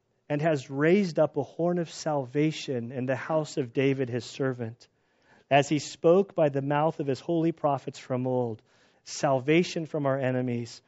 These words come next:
from the hand of all who hate us, to show mercy toward our fathers, and to remember his holy covenant. He's referring back to Genesis chapter seventeen. I'm not gonna cover it,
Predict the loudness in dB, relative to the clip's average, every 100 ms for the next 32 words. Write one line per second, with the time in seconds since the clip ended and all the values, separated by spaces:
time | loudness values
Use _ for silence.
0 | _ _ -2 2 2 0 -2 0 0 -2
1 | -6 -4 -2 -2 -4 -8 -4 -2 -2 -8
2 | -14 -20 _ _ _ _ _ _ _ _
3 | -10 -6 -2 0 0 0 0 -2 -2 -4
4 | -4 -4 -2 -2 -4 -4 -4 -4 -10 -14
5 | -20 _ _ _ -4 -2 -2 -2 0 0
6 | 0 0 -2 -2 -6 _ _ _ _ _
7 | _ _ _ _ -6 -6 -2 0 2 0
8 | -2 -4 -2 -6 -6 -6 -6 -6 -4 -2
9 | -2 -2 -4 -4 -8 -6 -6 -6 -8 -8
10 | -10 -12 -8 -8 -8 -10 -4 -4 -4 -6
11 | -4 -2 -2 -2 -2 -4 -4 -4 -4 -6